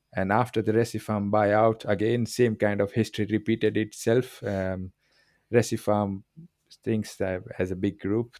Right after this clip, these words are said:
they have their R and D sites at, uh, different places in, within Europe, and they didn't need to repeat, uh,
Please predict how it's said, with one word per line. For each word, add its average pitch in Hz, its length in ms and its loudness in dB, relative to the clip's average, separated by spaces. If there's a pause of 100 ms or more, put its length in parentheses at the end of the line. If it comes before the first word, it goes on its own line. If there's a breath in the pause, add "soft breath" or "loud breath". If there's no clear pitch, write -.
they 98 140 0
have 104 340 0
their 95 140 -2
R 95 180 2
and 92 140 -4
D 101 260 0
sites 101 540 -2
at, 92 260 -4
uh, 92 360 -4 (260)
different 107 400 -4 (100)
places 110 400 -2
in, 101 380 -6 (180)
within 101 240 -2
Europe, 120 400 2 (640 soft breath)
and 95 200 -4
they 101 120 0
didn't 101 340 -4 (140)
need 104 300 -2
to 98 80 -10
repeat, 107 600 -4
uh, 101 200 -2